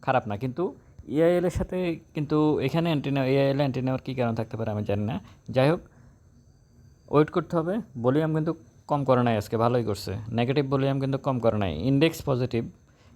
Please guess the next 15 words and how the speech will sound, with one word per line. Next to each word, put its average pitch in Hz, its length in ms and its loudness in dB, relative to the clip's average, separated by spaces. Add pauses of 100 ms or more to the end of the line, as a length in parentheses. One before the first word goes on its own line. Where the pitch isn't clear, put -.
(100)
কিন্তু 135 320 2
এআইএল 139 420 4
নেগেটিভ 120 380 0
ভলিউম 117 280 0
করে 117 160 0
বসে 104 280 -4
আছে। 95 200 -8 (500)
একটু - 200 -6
সাবধানতা 127 460 2
অবলম্বন 135 380 -2
করতে 139 260 -6
হবে, 139 120 -2
ওয়েট 131 220 2
করতে 143 280 -6
হবে। 165 240 0